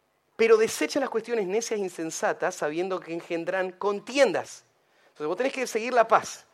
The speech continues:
Hay cosas que van a llevar a peleas. No te metas ahí.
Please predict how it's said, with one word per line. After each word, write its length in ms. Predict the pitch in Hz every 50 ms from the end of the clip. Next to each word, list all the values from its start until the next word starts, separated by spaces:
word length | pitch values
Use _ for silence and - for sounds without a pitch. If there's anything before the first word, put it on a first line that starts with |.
| _ _ _ _ _ _ _ _ _ _ _ _ _ _ _ _ _ _ _ _ _ -
Hay 120 | 156 147
cosas 400 | 147 - 175 170 170 - 254 -
que 100 | - 170
van 120 | 156 151 170
a 40 |
llevar 280 | 180 - 196 185 185 202
a 60 | 208
peleas. 540 | 208 220 233 277 269 190 135 - - - - _ _ _ _ _ _ _ _ _ _ _ _ _ _
No 140 | 147 151 147
te 120 | - 170
metas 280 | 180 190 185 214 202 -
ahí. 260 | 254 269 285 269